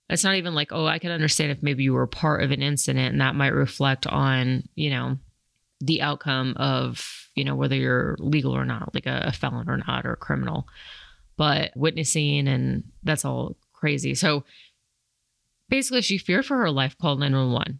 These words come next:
She was one hundred percent in the right. And then N C P D immediately stopped her background check and revoked her pistol permit. They confiscated all of her firearms, including long guns.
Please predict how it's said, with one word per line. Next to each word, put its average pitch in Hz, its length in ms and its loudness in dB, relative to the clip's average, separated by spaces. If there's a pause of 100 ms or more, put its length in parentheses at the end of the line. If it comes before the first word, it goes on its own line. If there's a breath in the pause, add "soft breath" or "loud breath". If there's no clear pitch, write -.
She - 160 2
was 156 180 0
one 151 180 0
hundred 165 300 0
percent 147 260 2
in 143 60 -2
the 139 60 2
right. - 280 -2 (680)
And 156 120 2
then 160 160 0
N 170 260 -4
C 135 220 -2
P 147 220 -4
D 143 160 2
immediately 143 480 0
stopped - 360 0
her 247 100 2
background 143 540 0
check 123 300 -2
and 139 200 4
revoked 143 380 2
her 247 120 2
pistol 143 380 0
permit. 120 460 0 (380 soft breath)
They 151 280 -2
confiscated 160 600 -2
all 147 280 2
of 160 80 -4
her 170 160 0
firearms, 135 500 0
including 143 480 0
long 123 220 0
guns. 151 400 -2